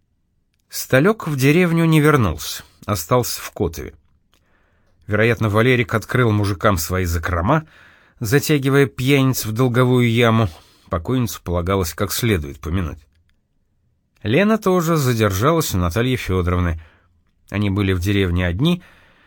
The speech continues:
и Мальцов подумал, что коротать время с Николаем будет не так уж и плохо. Один он наверняка загрустил бы. Сегодняшний день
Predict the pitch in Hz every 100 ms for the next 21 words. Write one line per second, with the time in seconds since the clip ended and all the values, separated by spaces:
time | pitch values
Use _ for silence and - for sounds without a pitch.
0 | _ _ _ - 135 156 233 - 196 175
1 | 127 - 123 - 131 127 196 123 139 170
2 | 151 - 131 - 123 156 190 175 143 151
3 | 165 156 131 127 - 185 160 - 147 -
4 | 113 117 110 - 92 82 - _ _ 92
5 | 98 135 180 170 165 151 107 98 95 95
6 | 175 151 131 110 104 - - 104 90 95
7 | 82 _ _ _ _ - 117 101 90 80
8 | 82 76 101 165 160